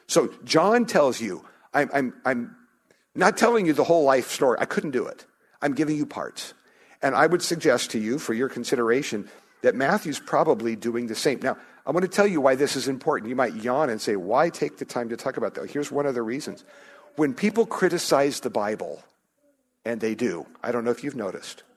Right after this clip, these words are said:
but one of the things that they criticize, uh, and I, I'm saying poorly educated criticism, it,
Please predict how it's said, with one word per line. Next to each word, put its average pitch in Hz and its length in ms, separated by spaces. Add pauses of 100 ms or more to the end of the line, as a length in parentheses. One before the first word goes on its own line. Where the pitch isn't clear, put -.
(1000)
but 147 160
one 165 300
of 247 60
the 233 80
things 185 320
that 160 120
they 143 100
criticize, - 920 (1000)
uh, 135 200
and 143 120
I, 135 220
I'm 147 140
saying 135 240
poorly 190 400
educated 147 500
criticism, 113 800
it, - 240